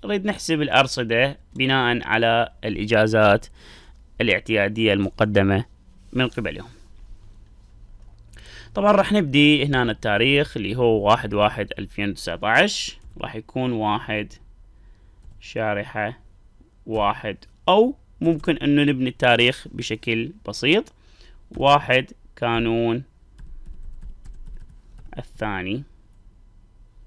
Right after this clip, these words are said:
انتر. طبعا، آه، راح نسوي هاندل،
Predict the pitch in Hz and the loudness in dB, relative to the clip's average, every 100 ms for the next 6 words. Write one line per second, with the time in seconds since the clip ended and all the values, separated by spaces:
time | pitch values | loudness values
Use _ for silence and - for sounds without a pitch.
0 | - - - - - - - - - - | -20 -20 -18 -18 -18 -18 -16 -16 -20 -20
1 | - - - - - - - - - - | -20 -20 -20 -20 -20 -20 -20 -20 -20 -20
2 | - - - 135 - - - - - - | -20 -20 -10 -8 -8 -12 -18 -20 -20 -20
3 | - - - - - - - - 190 165 | -20 -20 -20 -20 -20 -20 -8 -4 2 4
4 | 185 185 - - - 143 135 135 135 135 | 4 2 0 0 -2 2 4 6 6 4
5 | 135 151 156 208 175 139 139 135 120 117 | 2 2 0 2 2 4 4 4 2 2
6 | 147 | 0